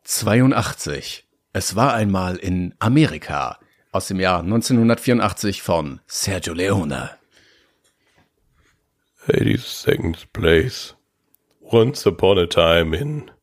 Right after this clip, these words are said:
Speaker 2: America. From the year nineteen eighty-four. And the director is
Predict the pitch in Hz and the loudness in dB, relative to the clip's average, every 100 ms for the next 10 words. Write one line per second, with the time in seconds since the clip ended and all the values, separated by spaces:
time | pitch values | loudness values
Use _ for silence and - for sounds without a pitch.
0 | _ 90 80 78 - - - - - _ | _ -4 -2 -4 -6 -8 -6 -6 -10 _
1 | _ _ _ _ _ _ - 90 82 80 | _ _ _ _ _ _ -4 -2 0 0
2 | 80 95 98 95 - _ _ _ _ _ | 0 0 0 -2 -10 _ _ _ _ _
3 | - 85 90 87 82 80 78 - - - | 0 2 2 0 0 0 -4 -4 -4 -4
4 | - _ _ _ _ - 107 95 80 78 | -12 _ _ _ _ 0 2 2 2 2
5 | 95 - 90 85 85 - | 2 2 4 4 0 -4